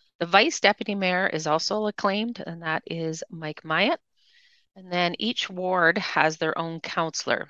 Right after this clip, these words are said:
So Southampton ward counselor is also acclaimed. Um, John Davinsky and Cheryl Grace have put their papers in, and nobody has run against them, so they are acclaimed.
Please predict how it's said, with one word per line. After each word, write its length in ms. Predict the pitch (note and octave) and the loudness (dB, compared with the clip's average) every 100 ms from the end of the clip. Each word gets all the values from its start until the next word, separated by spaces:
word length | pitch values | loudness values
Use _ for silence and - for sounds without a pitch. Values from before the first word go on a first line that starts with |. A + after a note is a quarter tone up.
| _ | _
So 240 | - E3 D#3 | -4 -2 -2
Southampton 720 | - D#3+ F3 F#3 G3+ G#3 F3+ | -2 -2 0 -2 -2 -4 -2
ward 320 | E3+ E3+ E3+ | 0 0 0
counselor 560 | - E3 - F3 G3 - - - - | -4 -4 -2 0 0 -4 -14 -18 -10
is 140 | D#3+ | 2
also 480 | E3 G#3 G#3 G3 - _ | 2 2 0 -2 -4 _
acclaimed. 600 | D#3+ - D#3 D3 F#3 D4+ - - - _ _ D#3+ | -12 -4 -2 -2 -4 -8 -12 -20 -20 _ _ -12
Um, 280 | D3+ D3 D3 | -8 -8 -6
John 280 | E3 D#3+ F3+ | -4 -2 0
Davinsky 600 | F3+ F3 E3+ - F3+ - | 0 0 -2 -6 -6 -6
and 120 | - D#3+ | -6 -4
Cheryl 380 | - E3 D#3 | 0 2 0
Grace 540 | D#3 D#3 F3+ E4+ - - - - _ - | 0 0 0 0 -2 -4 -10 -20 _ -10
have 160 | D3+ | -6
put 180 | - - _ | -2 -4 _
their 200 | E3 D#3+ | 4 4
papers 400 | - E3+ F3 E3+ | 2 -2 -2 0
in, 180 | F#3+ A3+ | 0 2
and 160 | E3+ | 0
nobody 240 | E3 D#3+ E3 | 0 -2 -2
has 220 | E3 D#3 | -4 -4
run 140 | D#3+ | -4
against 340 | D#3+ D#3 E3+ - | 0 0 0 -4
them, 180 | G3+ A3+ | -4 -4
so 160 | - | -4
they 160 | D#3 D#3 | 0 2
are 220 | D3+ D3+ | 2 0
acclaimed. 520 | C#3+ - C#3+ A#2 - | -2 -4 -4 -6 -12